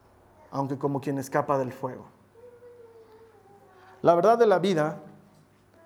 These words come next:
es que en este famoso juicio en el que vamos a estar primero los cristianos, ¿se acuerdan? El tribunal de Cristo. A algunos no se nos va a dejar entrar en el reino.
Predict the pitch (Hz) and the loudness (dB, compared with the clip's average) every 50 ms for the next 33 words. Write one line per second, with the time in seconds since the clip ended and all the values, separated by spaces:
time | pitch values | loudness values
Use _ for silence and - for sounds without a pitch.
0 | - - 175 190 185 - 185 175 165 156 - - - - - - _ - _ _ | -4 -2 0 0 0 0 0 0 0 -2 -4 -10 -16 -20 -20 -20 _ -20 _ _
1 | _ _ _ _ _ _ _ _ _ _ _ _ _ _ _ _ _ _ _ _ | _ _ _ _ _ _ _ _ _ _ _ _ _ _ _ _ _ _ _ _
2 | - 160 170 196 247 254 254 262 196 226 202 202 214 208 214 208 208 - 220 202 | -4 -2 0 2 2 0 0 0 2 2 2 2 2 0 0 -2 0 0 0 0
3 | 208 196 - 165 - 180 180 180 175 160 156 - 190 175 175 - - 170 180 175 | 0 -2 -2 -2 -2 0 0 0 -2 -4 0 2 2 2 0 -2 -6 -4 -2 0
4 | 190 202 196 180 165 160 160 - 165 143 - - 185 180 180 170 175 160 - - | 0 2 2 2 2 0 -2 -4 -6 -4 -2 -2 0 0 0 -2 -4 -4 -2 0
5 | - 160 165 196 233 311 - - - - - - - 156 143 - 160 151 156 156 | 2 2 4 4 2 0 -4 -10 -18 -20 -20 -14 -12 -12 -8 -6 -4 -4 -4 -2
6 | 156 175 180 190 175 165 - - 151 147 - - - 214 277 - - - - - | 0 2 2 2 0 0 -2 -4 -4 -4 -4 -4 -4 -4 -4 -6 -12 -20 -20 -20
7 | - - _ _ _ _ _ _ _ _ _ _ _ _ _ _ _ _ _ _ | -20 -20 _ _ _ _ _ _ _ _ _ _ _ _ _ _ _ _ _ _
8 | _ _ - 165 175 180 185 180 220 247 240 214 196 208 226 214 - - - - | _ _ 2 4 4 4 4 2 0 0 0 0 -2 -2 -4 -8 -12 -16 -18 -20
9 | - - - - _ _ _ _ - 156 190 196 196 202 180 175 156 165 175 175 | -20 -20 -20 -20 _ _ _ _ -6 -2 -2 -2 -2 -4 -4 -4 -2 -2 -2 -4
10 | 165 151 165 165 165 156 - - 165 160 156 156 151 147 151 175 220 233 143 - | -4 -6 -8 -6 -6 -6 -6 -4 -6 -4 -4 -6 -6 -8 -8 -8 -8 -10 -12 -12